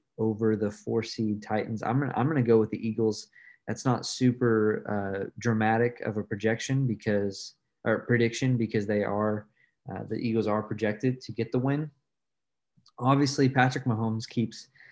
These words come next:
uh, Tennessee in the matchup. Uh, Antonio Gibson can be dangerous. But other than that, I mean, I feel like a lot of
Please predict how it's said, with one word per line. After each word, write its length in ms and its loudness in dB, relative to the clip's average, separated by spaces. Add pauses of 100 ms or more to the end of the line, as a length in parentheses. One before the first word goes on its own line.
(260)
uh, 160 -2
Tennessee 720 -2
in 100 0
the 80 0
matchup. 540 0 (680)
Uh, 320 -4
Antonio 420 2
Gibson 540 0
can 140 -2
be 140 2
dangerous. 760 -2 (200)
But 160 0
other 280 2
than 180 0
that, 300 0
I 40 -10
mean, 140 -4
I 40 -2
feel 160 -2
like 140 -2
a 60 -2
lot 280 2
of 240 -4